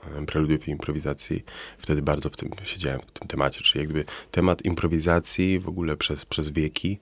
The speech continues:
różni twórcy, jak, jak to oni sobie układali swój warsztat pracy,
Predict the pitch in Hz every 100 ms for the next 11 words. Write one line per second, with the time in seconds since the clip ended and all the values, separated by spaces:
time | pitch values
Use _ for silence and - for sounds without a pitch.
0 | - 80 78 76 76 76 78 - 76 76
1 | - 80 76 73 - 78 - - 82 78
2 | 78 - 71 71 76 73 82 - 73 80
3 | 71 73 78 - 73 76 - - - 78
4 | 69 - 101